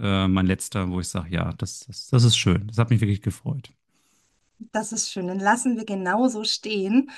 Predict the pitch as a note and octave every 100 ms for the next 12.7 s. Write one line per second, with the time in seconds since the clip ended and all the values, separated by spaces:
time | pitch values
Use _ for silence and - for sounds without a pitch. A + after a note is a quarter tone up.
0 | - - - F#3+ - A3 A3+ B3+ - -
1 | - A3 C4 F3+ E3 E3 E3 F#3 F#3+ G3
2 | - F3+ F#3 E3+ F3 F3 D#3 C4+ - D#3+
3 | D3+ - D#3+ D#3 F#3 G3 E3+ C4 C4 G#3
4 | G#2 F#2+ G2+ E3+ F3 E3+ F#3 G3+ F#3 -
5 | - D#3 E3+ G#3 A3+ - - - - G3+
6 | A3 - G3+ - A#3+ A#3+ - _ - F#3+
7 | G3 F#3 F3+ F3+ F3 C#3+ G#3 F#3 F#3 -
8 | G#3 G#3 - F#3+ G3+ G#3+ - F#3 F3+ G3
9 | F#3+ F#3+ F#3+ G#3+ G#3 - G#3+ G3 F3+ E3
10 | D#3+ D3+ - - - D#3+ - D#3+ - -
11 | - C#3 C3 G3+ G3+ G#3 - - - -
12 | _ A#3+ A#3 A#3 A#3 A3+